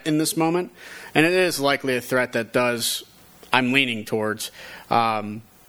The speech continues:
he was picking and mocking Isaac. Thus, seeing the threat, she immediately goes to Abraham and demands that he cast out the slave woman and her son. Notice it is a bit calloused on her part.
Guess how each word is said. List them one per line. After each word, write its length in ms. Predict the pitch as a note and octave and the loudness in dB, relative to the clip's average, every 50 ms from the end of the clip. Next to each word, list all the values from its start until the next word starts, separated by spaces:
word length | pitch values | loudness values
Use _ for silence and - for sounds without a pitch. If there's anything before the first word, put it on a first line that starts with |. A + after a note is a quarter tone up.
| - | -4
he 80 | - - | 0 0
was 140 | C3+ A#2+ - | 0 0 -2
picking 420 | - - C#3 B2+ - A#2 A2+ A2 | -2 0 0 0 0 0 -2 -2
and 100 | G#2 G2+ | -2 -2
mocking 560 | G#2 G#2+ A2 A2 A2 - - G2+ F#2+ F#2 F#2 - - - - - - - - - - - - | 0 0 0 0 0 -2 -4 -4 -4 -4 -8 -12 -16 -20 -20 -20 -20 -20 -20 -20 -20 -8 -2
Isaac. 480 | - G2+ G2+ G#2 G#2 G2 - - - - - - - - - - - - - - - - - - - - - - | 0 0 0 0 -2 -4 -6 -8 -12 -20 -20 -20 -20 -20 -20 -20 -18 -18 -18 -18 -20 -20 -20 -20 -20 -20 0 4
Thus, 240 | D#3 F#3 F#3+ F#3 - | 4 4 4 4 0
seeing 460 | - - B3 C4 C4+ B3+ A3+ G#3+ G3 | -2 0 0 0 0 0 0 0 0
the 100 | E3+ E3 | -2 -2
threat, 420 | - - - E3+ F3 D#3+ D#3 - | -2 0 2 2 4 2 2 -2
she 200 | - - - D3+ | -2 -2 0 0
immediately 480 | D3 D3 D#3 E3+ F#3 G#3 G3 F#3 F3+ E3+ | 2 2 2 2 2 2 2 2 0 2
goes 300 | C#3 D#3+ D#3 D#3 D3+ - | 2 2 2 2 2 0
to 140 | - - - | -2 0 2
Abraham 460 | C#3 C#3 C3+ C3+ C3+ C#3 C3+ C3 C3 | 2 2 2 2 2 2 2 2 2
and 180 | A#2+ C#3 C#3+ B2 | 0 0 0 2
demands 880 | C#3+ C#3 C#3 C#3 C#3 D#3 F3 F3+ D3+ A2+ G#2 F2+ D#2+ - - - - - - - | 2 2 2 2 2 2 2 2 0 -2 -4 -6 -6 -4 -4 -4 -6 -6 -2 0
that 140 | C#3 B2+ | 2 2
he 100 | A#2+ C3 | 2 0
cast 420 | A#2 - - C#3+ C#3 C3+ - - D3+ | 0 2 2 2 2 2 0 0 0
out 160 | C#3 C3+ - | 0 0 0
the 80 | - B2+ | -2 -2
slave 500 | - - - D#3 E3+ F3+ F#3+ G3 D#3 D3 | -2 0 0 2 2 2 2 0 -2 -2
woman 280 | D#3+ E3 E3+ E3 D#3 | 0 0 0 0 0
and 140 | D3+ C#3 C3 | 0 0 0
her 100 | C#3 E3 | -2 -2
son. 420 | - - - C3 A#2 G#2 G#2 A2 - - - - - - - - - - - - | 0 0 0 0 0 -2 -4 -6 -10 -14 -18 -20 -20 -20 -18 -18 -18 -10 -2 2
Notice 380 | D#3+ G#3 C#4 E4 F4 - - - | 4 4 4 4 2 0 -2 0
it 80 | B3+ | 2
is 160 | A#3 A3 E3+ | 2 2 2
a 40 | F3 D3+ | 0 0
bit 240 | E3 F3+ - - | 2 0 0 -2
calloused 500 | - - - C#3 C#3 C3+ C3 A#2+ - - | 0 2 2 4 4 2 -2 -4 -6 -4
on 120 | B2 A2+ G#2+ | -4 -4 -4
her 140 | B2 A2+ G#2 | -4 -4 -4
part. 280 | - G2 F2+ F2+ - | -4 -6 -6 -6 -10